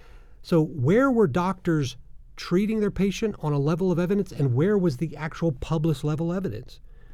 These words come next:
And what they actually found is that where doctors were practicing and where the actual published evidence was, was a big discrepancy. Doctors were seventeen years behind the actual published evidence. Now,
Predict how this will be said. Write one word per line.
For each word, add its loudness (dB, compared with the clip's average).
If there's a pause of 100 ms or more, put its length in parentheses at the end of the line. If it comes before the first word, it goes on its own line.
(380)
And 0
what 6
they 6
actually 2
found 2
is 2
that 0
where 0
doctors -2
were -2
practicing -4
and 0
where 0
the 0
actual -4
published -2
evidence -2
was, -2 (720)
was 2
a 2
big 4
discrepancy. -2 (360)
Doctors 0
were -2
seventeen -2
years 2
behind -6 (560)
the -6
actual -2
published -4
evidence. -8 (1600)
Now, -2